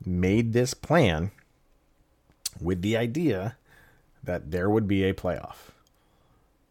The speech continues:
I have not seen, and I'm looking for it. If you guys know the answer to it, please get a hold of me somehow.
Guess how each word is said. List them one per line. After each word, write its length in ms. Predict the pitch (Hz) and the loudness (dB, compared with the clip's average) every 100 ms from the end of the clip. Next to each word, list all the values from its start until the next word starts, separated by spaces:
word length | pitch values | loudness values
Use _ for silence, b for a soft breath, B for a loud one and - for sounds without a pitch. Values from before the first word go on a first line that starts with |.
| _ _ _ _ | _ _ _ _
I 220 | 104 120 | -2 0
have 460 | 143 - 135 135 123 | 0 -2 -2 0 2
not 580 | 107 101 107 110 - - | 2 2 0 -4 -6 -12
seen, 440 | - - 107 104 | -10 -2 0 0
and 160 | 98 90 | 0 -4
I'm 320 | 85 82 82 | -4 -6 -2
looking 380 | 117 - 110 104 | -2 0 0 0
for 280 | - 104 104 | -2 0 0
it. 220 | 104 - _ _ _ _ _ _ _ - | 0 -4 _ _ _ _ _ _ _ -8
If 240 | 80 - | -8 -4
you 240 | 98 127 | 2 4
guys 360 | 147 127 123 104 | 6 4 2 2
know 200 | 104 107 | 2 2
the 120 | 95 | 4
answer 260 | 92 92 101 | 2 0 -2
to 140 | 104 | 0
it, 160 | 98 - | 0 0
please 320 | - 98 98 | -4 -2 0
get 120 | 98 | 0
a 60 | 85 | 0
hold 200 | 90 90 | 0 0
of 60 | 92 | 0
me 100 | 92 | 0
somehow. 440 | 98 95 95 95 | -2 -2 -2 -6